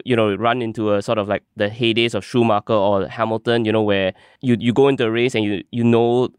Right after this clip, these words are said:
who the winner will be. So do you think that next season, what as a product you need is more teams to be more competitive, and a Red Bull and a Verstappen winning ten races in a row is not good for the product?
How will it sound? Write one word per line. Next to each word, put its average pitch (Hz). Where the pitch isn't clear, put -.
who 131
the 110
winner 110
will 107
be. 117
So -
do 135
you 165
think 190
that 135
next -
season, 143
what 156
as 123
a 110
product 147
you 117
need 147
is -
more 127
teams 135
to 113
be 101
more 113
competitive, 120
and 110
a 117
Red 135
Bull 147
and 113
a 101
Verstappen 113
winning 117
ten 135
races 127
in 110
a 104
row 151
is 110
not 123
good 127
for 110
the 101
product? 95